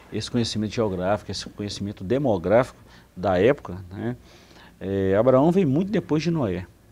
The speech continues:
muito depois mesmo, muitos anos, né? É, voltando à história um pouquinho aí, Noé,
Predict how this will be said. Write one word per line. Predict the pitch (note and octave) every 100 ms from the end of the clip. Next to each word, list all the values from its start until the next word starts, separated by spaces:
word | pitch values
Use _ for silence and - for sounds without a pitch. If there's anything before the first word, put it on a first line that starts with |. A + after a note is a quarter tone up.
| _ _ -
muito | A2 C#3+ E3+ C3
depois | - B2+ A2+
mesmo, | G2 F2+
muitos | F#2 C3 C3+ F#2
anos, | F#2+ E2 - - - -
né? | F#2+ G2+ - - - - - - - - _ -
É, | G2+ G2+ G#2 G2 F#2
voltando | F2+ C#3+ E3 G#3
à |
história | F#3 - C3
um | A#2
pouquinho | G#2+ - G#2+
aí, | G#2
Noé, | B2 G#2 F2+ B2+ C#3+